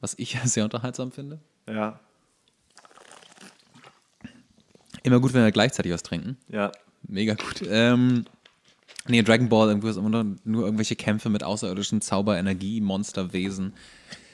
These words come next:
Speaker 1: Äh, äh, das ist, äh, auch der Zeichenstil ist auch unanschaubar.
Speaker 2: Was ist denn von, äh,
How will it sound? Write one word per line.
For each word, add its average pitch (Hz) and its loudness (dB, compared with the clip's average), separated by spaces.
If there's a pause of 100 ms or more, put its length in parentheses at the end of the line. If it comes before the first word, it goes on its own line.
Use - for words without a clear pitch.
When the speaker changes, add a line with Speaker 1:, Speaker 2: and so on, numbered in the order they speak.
(880)
Speaker 1:
Äh, 151 2
äh, 143 0 (760)
das 110 2
ist, 101 -6
äh, 90 -4 (340)
auch 104 0 (200)
der 104 0
Zeichenstil 101 -2
ist 92 -8
auch - -14
unanschaubar. 95 -4 (220)
Speaker 2:
Was 131 -2
ist - -6
denn 143 2
von, 131 -2
äh, 110 2